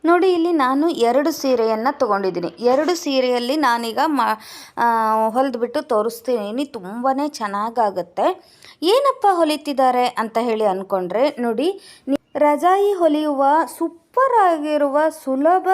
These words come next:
ವಿಧಾನವನ್ನು ನಾನಿಲ್ಲಿ ತಿಳಿಸ್ಕೊಡ್ತಾ ಇದ್ದೀನಿ. ಹಳೆ ಸೀರೆ ಇದೆ, ಬಾರ್ಡರ್ ಸೀರೆ ಇದೆ, ಇದನ್ನ, ಆ, ಚಮ್ಕಿ ಸೀರೆ ಇದೆ, ಇವುಗಳನ್ನು ಉಡೋಕ್ಕಾಗ್ತಿಲ್ಲ, ಹಳೇದಾಯ್ತು ಅಂತ ಹೇಳಿ, ಆದರೆ ಕ್ವಾಲಿಟಿ ತುಂಬ ಚೆನ್ನಾಗಿದೆ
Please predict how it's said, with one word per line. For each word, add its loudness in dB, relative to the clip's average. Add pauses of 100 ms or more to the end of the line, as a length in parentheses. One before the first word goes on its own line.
(160)
ವಿಧಾನವನ್ನು -2
ನಾನಿಲ್ಲಿ -4
ತಿಳಿಸ್ಕೊಡ್ತಾ -4
ಇದ್ದೀನಿ. -4 (360)
ಹಳೆ 2
ಸೀರೆ 0
ಇದೆ, -2
ಬಾರ್ಡರ್ 0
ಸೀರೆ -2
ಇದೆ, -2 (400)
ಇದನ್ನ, -4
ಆ, 2
ಚಮ್ಕಿ 2
ಸೀರೆ -2
ಇದೆ, 0
ಇವುಗಳನ್ನು -2
ಉಡೋಕ್ಕಾಗ್ತಿಲ್ಲ, -2 (100)
ಹಳೇದಾಯ್ತು -2
ಅಂತ -6
ಹೇಳಿ, -4
ಆದರೆ 2
ಕ್ವಾಲಿಟಿ -4
ತುಂಬ -6
ಚೆನ್ನಾಗಿದೆ -6